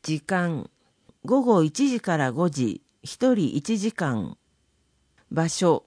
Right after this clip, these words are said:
経済課、市役所第三庁舎、受付。対象、創業を考えている方、創業後五年未満の方。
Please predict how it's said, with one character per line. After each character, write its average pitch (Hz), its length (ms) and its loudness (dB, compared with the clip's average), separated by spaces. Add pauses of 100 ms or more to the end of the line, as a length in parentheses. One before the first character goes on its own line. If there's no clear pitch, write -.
経 202 240 2
済 185 260 0
課、 143 300 -2 (320)
市 - 160 -4
役 233 220 0
所 131 300 0
第 214 220 0
三 208 320 0
庁 180 240 0
舎、 95 320 -6 (380)
受 175 280 0
付。 - 460 -2 (1000)
対 202 160 2
象、 170 560 2 (400)
創 226 280 2
業 202 440 4
を 110 80 0
考 262 380 0
え 254 120 2
て 127 300 0
い 156 100 0
る 214 140 -4
方、 147 420 -4 (420)
創 233 320 2
業 208 300 4
後 180 320 2
五 175 160 2
年 254 300 4
未 269 120 4
満 208 300 2
の 120 100 0
方。 127 440 -4